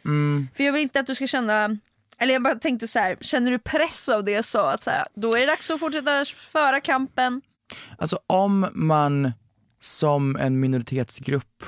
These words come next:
Speaker 1: kommer till ett program och ska representera X eller Y och föra en kamp, så blir det per automatik typ politiskt, och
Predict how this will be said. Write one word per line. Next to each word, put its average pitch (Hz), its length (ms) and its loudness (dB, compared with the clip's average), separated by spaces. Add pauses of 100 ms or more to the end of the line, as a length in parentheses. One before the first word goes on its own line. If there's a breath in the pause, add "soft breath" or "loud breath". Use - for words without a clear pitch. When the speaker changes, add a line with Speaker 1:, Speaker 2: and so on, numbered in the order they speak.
Speaker 1:
kommer 127 340 0
till 120 140 -4
ett 110 120 -4
program 107 580 -2 (200)
och - 220 -4
ska - 180 -6
representera 110 880 -2 (840)
X - 340 -6
eller 104 280 -2
Y 101 360 -2
och 107 100 -6
föra 104 300 0
en 101 120 0
kamp, 117 500 -4 (560 soft breath)
så - 180 -2
blir 147 360 0
det 107 420 0 (680)
per 120 160 -2
automatik 104 760 -4
typ - 360 -6 (1120)
politiskt, 120 760 0
och - 260 -6